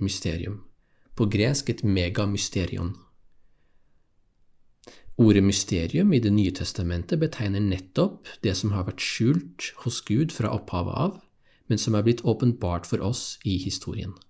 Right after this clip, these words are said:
Paven sier at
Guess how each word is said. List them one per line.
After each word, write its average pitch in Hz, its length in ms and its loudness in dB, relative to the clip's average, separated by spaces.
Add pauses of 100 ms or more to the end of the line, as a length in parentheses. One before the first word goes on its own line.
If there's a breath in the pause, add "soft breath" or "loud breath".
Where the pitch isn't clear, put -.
(1700 soft breath)
Paven 101 320 4
sier 117 380 0
at 95 160 -8